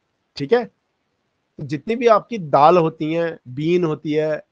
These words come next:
राजमा है जैसे, या और कोई दाल है, वो सारी की सारी फलियों के अंदर लगती हैं ऐसे, इस तरीके से। तो ये जितने भी फली वाले पौधे होते हैं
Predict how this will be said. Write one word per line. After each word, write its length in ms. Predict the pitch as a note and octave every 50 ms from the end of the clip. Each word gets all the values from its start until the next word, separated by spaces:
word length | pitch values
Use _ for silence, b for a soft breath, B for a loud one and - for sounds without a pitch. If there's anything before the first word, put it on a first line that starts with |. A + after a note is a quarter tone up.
| _ _ _ _ _ -
राजमा 440 | B2+ C3+ C3+ C#3 D3 D#3 E3+ D#3+ D3+
है 160 | D3+ D3+ D3+
जैसे, 360 | D3+ C#3+ C3+ - D#3 D3 D3
या 180 | C#3+ C3 D3 D3
और 180 | D3 D3+ D#3 D#3
कोई 180 | - F3 F3 E3
दाल 280 | C#3+ C#3 C#3 C#3+ C#3 C#3
है, 180 | D3+ F3 F3+ _ _ _ _ _ _ _ _ _ _ -
वो 180 | C3+ F3+ G#3
सारी 300 | - - D#3+ D3+ D3 E3+
की 120 | E3 G#3+ F#3
सारी 280 | - D#3+ D3+ D#3+ F#3 F#3 _ -
फलियों 320 | D#3 D#3+ E3 D#3+ E3 D#3
के 100 | C3+ E3
अंदर 280 | D#3 C#3 C3 C3 B2 A#2
लगती 360 | A2+ G2 _ _ _ B2 A#2
हैं 160 | G#2 G2 G2
ऐसे, 180 | E2+ - _ - _ _ _ _ _ _ _ _ _ _ _ _ _ _ _ _ _ _ _ _ _ -
इस 140 | - C3 -
तरीके 340 | - A#2+ A#2+ A#2 G2+ - F2
से। 140 | - - _ G2 _ _ _ _ _ _ _ _ _ _ _ _ _ _ _ _ _ -
तो 60 | D#3
ये 60 | E3 D#3
जितने 320 | C#3 D3 _ - G3 G3+
भी 140 | F#3+ A3+ A3+ - _
फली 240 | - C3 C#3 E3 F#3 F3+
वाले 380 | E3 D#3 D#3 D#3+ E3 D#3+ D3+ C3+ - _ _ _ _ _ _ _ _ _ _ _ _ _ _ -
पौधे 260 | C3+ C3 B2+ B2+ D#3+
होते 320 | E3 E3 D3 - - D3 C3+
हैं 280 | C3 C3 C#3+ E3 G3